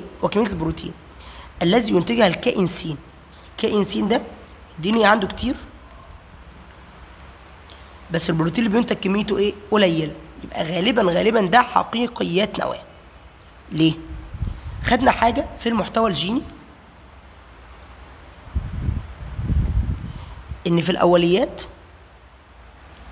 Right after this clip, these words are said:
تسعين في المية من الدي ان ايه فاكره كان بيمثل ايه؟ شفره،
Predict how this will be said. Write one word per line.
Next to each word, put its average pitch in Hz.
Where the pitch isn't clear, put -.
تسعين 196
في -
المية 185
من 175
الدي 175
ان 202
ايه 233
فاكره -
كان 175
بيمثل 175
ايه؟ 202
شفره، -